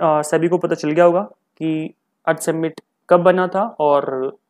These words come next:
सस्टेनेबल डेवलपमेंट जो इमर्ज है, अ, जो कॉन्सेप्ट है वो यहीं से बना था। ओके, so next question is question number fourteen,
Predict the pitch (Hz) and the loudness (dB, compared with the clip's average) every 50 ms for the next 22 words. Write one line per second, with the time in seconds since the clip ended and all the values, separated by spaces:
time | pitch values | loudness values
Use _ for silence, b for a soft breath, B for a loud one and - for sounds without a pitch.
0 | _ _ _ _ _ _ _ _ _ _ _ - _ _ _ _ - - 151 - | _ _ _ _ _ _ _ _ _ _ _ -20 _ _ _ _ -6 -6 -2 0
1 | 190 185 185 185 185 180 180 160 170 170 170 180 175 170 185 165 160 170 175 170 | 0 2 4 4 4 4 4 4 4 4 4 2 2 2 0 2 2 2 0 0
2 | 170 175 147 156 151 147 143 160 156 - - 151 151 185 185 180 196 190 202 - | -2 -2 -2 0 -2 0 -2 -4 -2 -2 -2 0 0 -2 -2 0 0 0 0 -2
3 | - 170 151 160 175 156 165 147 139 131 127 120 - 127 135 165 202 196 b b | -2 -2 -2 -2 -2 -2 -2 -4 -4 -8 -8 -8 -8 -8 -6 -6 -6 -8 b b
4 | b b b b b b - 175 196 196 - - 226 226 220 226 226 226 196 - | b b b b b b 0 0 0 0 0 0 0 2 2 2 0 -2 -2 -2
5 | 202 208 208 208 - 180 170 180 196 226 | -2 -2 0 2 2 2 2 2 0 -2